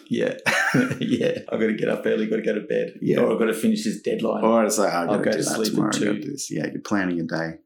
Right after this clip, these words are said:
Speaker 1: Yeah.
Speaker 2: The next day.
Speaker 1: Yeah.
Speaker 2: Yeah.
Speaker 1: Thanks, Kyle. Yeah, that's been
Speaker 2: Thanks
Speaker 1: I
Speaker 2: for
Speaker 1: think
Speaker 2: having
Speaker 1: there's
Speaker 2: me.
Speaker 1: a lot there that people can get value from for sure, especially in the branding. I don't, I really enjoy learning or hearing about the process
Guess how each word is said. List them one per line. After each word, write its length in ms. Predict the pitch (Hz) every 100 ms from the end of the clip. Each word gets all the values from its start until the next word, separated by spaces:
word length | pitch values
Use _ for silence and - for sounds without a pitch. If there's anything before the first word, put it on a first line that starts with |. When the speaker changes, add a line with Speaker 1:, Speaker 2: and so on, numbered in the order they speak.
| -
Speaker 1:
Yeah. 340 | 107 104 - -
Speaker 2:
The 60 | -
next 260 | 80 73
day. 400 | - 78 76 73 - _ _ _
Speaker 1:
Yeah. 200 | 110 104
Speaker 2:
Yeah. 220 | 107 - - _ _ _
Speaker 1:
Thanks, 260 | - 143 139
Kyle. 460 | - 139 175 185 -
Yeah, 220 | 123 123
that's 240 | 107 110 -
been 420 | 113 107 101 - _ _ _
Speaker 2:
Thanks 200 | 107 131
Speaker 1:
I 580 | 123 90 - _ _ 110
Speaker 2:
for 60 |
Speaker 1:
think 140 | 107 117
Speaker 2:
having 120 | 92 107
Speaker 1:
there's 140 | -
Speaker 2:
me. 60 | 117
Speaker 1:
a 40 |
lot 480 | 110 113 - - -
there 460 | 120 113 120 135 143 - _ _
that 180 | - -
people 320 | 127 123 110
can 100 | 123
get 240 | - - - - _ _ _
value 400 | - - 117 123
from 400 | 135 - 110 -
for 160 | - 107
sure, 500 | - 131 120 113 - - _
especially 360 | - 147 147
in 40 | 135
the 80 |
branding. 420 | 113 117 113 117 110
I 60 |
don't, 240 | 113 113 - -
I 260 | 120 123 107
really 240 | 123 117 110
enjoy 540 | 110 113 117 113 110 110 _ -
learning 340 | 123 123 127
or 80 | 117
hearing 300 | 113 113 110
about 220 | 107 -
the 60 | -
process 840 | - 110 107 113 107 - - -